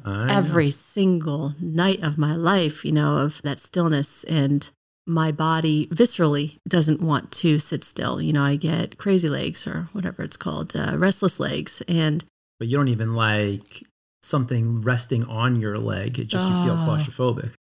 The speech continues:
Speaker 2: Claustrophobia. Yeah, absolutely. I mean, I am to the max if there's any kind of resting or stillness.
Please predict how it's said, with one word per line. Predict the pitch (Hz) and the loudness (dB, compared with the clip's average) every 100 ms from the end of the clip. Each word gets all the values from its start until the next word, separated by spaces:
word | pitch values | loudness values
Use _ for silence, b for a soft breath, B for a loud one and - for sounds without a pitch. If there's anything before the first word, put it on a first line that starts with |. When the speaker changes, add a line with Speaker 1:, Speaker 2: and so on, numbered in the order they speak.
| - - 185 175 160 | -10 2 4 4 0
Speaker 2:
Claustrophobia. | - - 208 202 190 185 175 170 170 - | -6 0 2 4 2 2 0 0 -2 -2
Yeah, | 180 160 - | 0 2 2
absolutely. | 170 - 160 151 139 - - | 0 -2 0 2 0 -4 -6
I | 190 | -2
mean, | 160 156 156 | 2 2 2
I | - 165 | 0 2
am | 160 160 156 - | 2 2 -2 -6
to | - 220 | -4 0
the | |
max | 185 170 160 165 - - - - | 2 2 -2 -4 -6 -14 -12 -2
if | 175 151 | -2 0
there's | 175 160 - | 2 2 2
any | 180 165 | 0 0
kind | - 160 | 0 0
of | 147 131 | 0 -2
resting | 143 - 156 151 139 | -2 -2 0 0 2
or | 147 | 0
stillness. | - 143 - - 147 - | -2 -2 0 -2 -4 -8